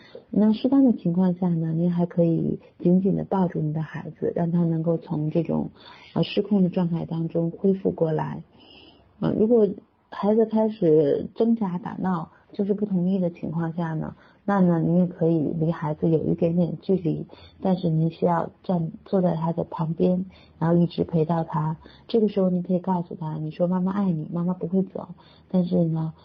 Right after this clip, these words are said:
我也希望你能够平静下来一点之后，我们再来说这件事情。”那你可能向他传达的就是，呃，哭闹是不能够解决问题的，哭闹也是不可以达成他的目的的。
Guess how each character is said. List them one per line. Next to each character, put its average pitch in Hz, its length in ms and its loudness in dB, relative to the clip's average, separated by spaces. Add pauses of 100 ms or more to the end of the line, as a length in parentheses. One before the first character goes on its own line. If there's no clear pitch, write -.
(140)
我 180 100 4
也 185 100 4
希 190 180 -2
望 180 160 4
你 156 80 2
能 160 120 0
够 170 80 2
平 165 240 -4
静 190 180 2
下 190 140 0
来 165 140 0
一 160 80 -2
点 - 240 -6
之 - 120 -6
后， 165 300 -4 (320)
我 160 80 4
们 156 160 2
再 180 180 0
来 - 140 -2
说 - 180 -2
这 160 140 0
件 156 220 -2
事 - 180 -6
情。” - 260 -14 (640)
那 277 100 0
你 190 400 0
可 - 120 -2
能 190 220 2
向 208 220 0
他 208 140 -2
传 180 240 -2
达 170 180 -4
的 160 140 -4
就 170 180 -4
是， 160 380 -6 (460)
呃， 160 420 -4 (320)
哭 - 180 2
闹 226 240 6
是 185 160 -2
不 202 180 -2
能 180 160 4
够 165 160 0
解 160 200 -4
决 151 100 -4
问 160 240 0
题 156 220 -6
的， 147 220 -6 (280)
哭 - 180 0
闹 196 220 2
也 151 200 0
是 - 120 -6
不 175 140 -2
可 185 160 0
以 170 80 2
达 160 200 -6
成 160 200 -4
他 151 160 -4
的 151 160 -4
目 160 180 0
的 156 160 -4
的。 - 280 -8